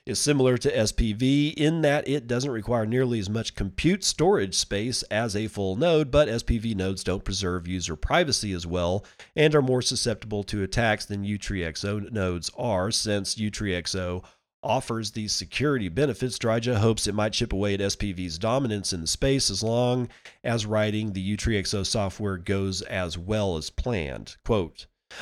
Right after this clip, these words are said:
"I think it would be great if it replaced S P V to some extent, allowing an Electrum-like user experience, but with Bitcoin cure-, core security," end quote.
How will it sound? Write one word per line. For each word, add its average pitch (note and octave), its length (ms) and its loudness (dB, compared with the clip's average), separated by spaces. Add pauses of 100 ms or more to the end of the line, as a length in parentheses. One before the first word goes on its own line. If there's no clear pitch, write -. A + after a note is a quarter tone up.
(120)
"I C3+ 140 6
think F#3 260 6
it D#3 40 6
would B2+ 100 2
be A2 140 -2
great G#2+ 440 4
if F#2 140 -4
it A#2 60 -6
replaced G2+ 420 0
S G#2+ 140 -2
P G2+ 160 -2
V G2 200 -2
to E2+ 80 -2
some B2+ 280 2
extent, F2+ 340 -4
allowing G#2 400 0
an F#2+ 80 -4
Electrum-like F#2+ 800 -4
user G#2 400 0
experience, G2 580 -2
but G#2 240 0
with F#2 260 -2
Bitcoin F2+ 460 -2
cure-, G#2+ 220 -2
core G2+ 400 0
security," F#2 840 0 (100)
end F#2 240 -4
quote. E2+ 460 -4